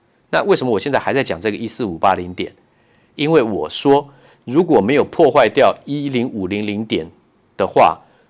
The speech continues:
最起码会来一万四千五百八十点，那今天应该也算差不多快到了。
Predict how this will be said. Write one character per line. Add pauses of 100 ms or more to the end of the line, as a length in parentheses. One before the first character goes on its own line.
(120)
最
起
码
会
来
一
万
四
千
五
百
八
十
点，
那
今
天
应
该
也
算
差
不
多
快
到
了。